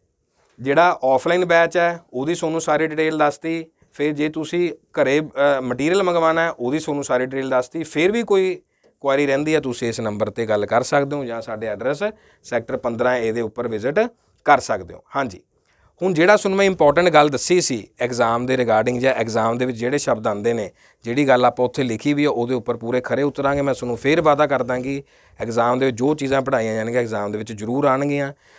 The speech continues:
ਆਪਾਂ ਇਹ ਨਹੀਂ ਕੋਈ ਚੈਲੰਜ ਕਰ ਰਹੇ ਐਗਜ਼ਾਮੀਨਰ ਨੂੰ ਕਿ ਐਗਜ਼ਾਮੀਨਰ ਦੇ ਲਈ,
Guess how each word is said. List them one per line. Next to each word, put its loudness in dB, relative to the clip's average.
ਆਪਾਂ 4
ਇਹ 4
ਨਹੀਂ 2
ਕੋਈ 2
ਚੈਲੰਜ 4
ਕਰ 4
ਰਹੇ 4
ਐਗਜ਼ਾਮੀਨਰ 2
ਨੂੰ 0
ਕਿ -2
ਐਗਜ਼ਾਮੀਨਰ 2
ਦੇ -2
ਲਈ, -2